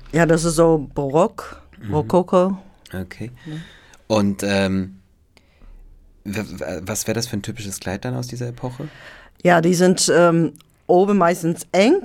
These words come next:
Speaker 1: dass die Brüste richtig so ein bisschen rausgequetscht wird. Kleine Taille, ganz große, ähm, weite Röcke, manchmal hinten weite, manchmal an die Seite weite,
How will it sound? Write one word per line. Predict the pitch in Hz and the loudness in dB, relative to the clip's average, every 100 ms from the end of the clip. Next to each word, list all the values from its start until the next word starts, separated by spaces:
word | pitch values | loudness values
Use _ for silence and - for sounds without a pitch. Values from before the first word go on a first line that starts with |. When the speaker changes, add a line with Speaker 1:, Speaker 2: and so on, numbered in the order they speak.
| - - | -4 -8
Speaker 1:
dass | 175 | -8
die | - 170 | -6 -10
Brüste | 160 180 - 175 160 | -6 -8 -2 -2 -2
richtig | 165 156 156 | -6 -10 -10
so | 151 | -8
ein | 156 | -8
bisschen | 156 - 156 156 156 - - _ _ - | -8 -6 -4 -4 -8 -18 -20 _ _ -2
rausgequetscht | 160 185 254 254 269 - | -2 -2 -4 -4 -4 -2
wird. | 294 277 - - - - _ _ - | -4 -4 -8 -18 -18 -20 _ _ -2
Kleine | 180 180 170 | 0 2 0
Taille, | 190 180 208 220 214 214 214 208 - - | 0 2 2 4 4 4 2 -2 -8 -4
ganz | 190 196 - | -2 -2 -2
große, | 175 185 185 175 170 160 151 - - | 0 0 0 2 2 2 0 -4 -2
ähm, | 160 156 156 151 - | 0 2 0 -2 -10
weite | 135 151 156 160 | -2 0 0 -2
Röcke, | 131 147 254 277 294 349 _ _ _ _ | 0 0 0 2 0 0 _ _ _ _
manchmal | 165 170 - 151 | -2 -2 0 0
hinten | 160 208 240 220 | 0 0 0 2
weite, | 208 226 226 | 2 0 -2
manchmal | 185 147 139 | -2 -4 -6
an | 135 | -6
die | 135 | -4
Seite | 147 185 - 202 | -4 -4 -4 -4
weite, | 190 190 196 | -2 -2 -2